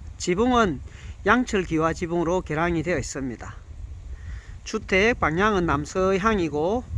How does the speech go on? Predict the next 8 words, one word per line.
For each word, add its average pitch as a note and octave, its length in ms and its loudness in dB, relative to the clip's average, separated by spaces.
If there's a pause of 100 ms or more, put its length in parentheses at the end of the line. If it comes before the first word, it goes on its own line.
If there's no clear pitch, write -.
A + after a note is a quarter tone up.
(560)
건축물 G#3+ 640 2
대장 F#3 380 2
등기가 F#3 420 0
있는 F3+ 420 2
촌집입니다. C3 840 -2 (1300)
내부 F#3 320 2
구조는 G#3 600 4
주방, D3 460 2